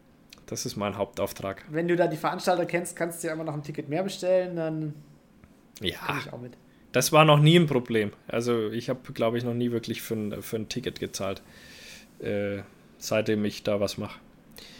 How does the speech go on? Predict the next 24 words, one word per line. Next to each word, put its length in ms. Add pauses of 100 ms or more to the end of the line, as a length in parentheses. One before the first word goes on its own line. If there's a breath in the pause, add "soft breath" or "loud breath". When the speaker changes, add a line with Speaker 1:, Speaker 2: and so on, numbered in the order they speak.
(300 loud breath)
Speaker 1:
Da 100
findet 320
sich 160
schon 140
immer 120
eine, 200 (200)
eine 120
Lösung. 360 (220)
Speaker 2:
Ansonsten 540
hier 320
bei 120
unserem 240
Konkurrenz-Podcast, 1200 (100)
<clears throat> 380
Teppe 220
und 200
Schweden, 420 (300)
die 120
hauen 120
ja 140
auch 100
immer 200
irgendwie 180
Speaker 1:
Ja. 160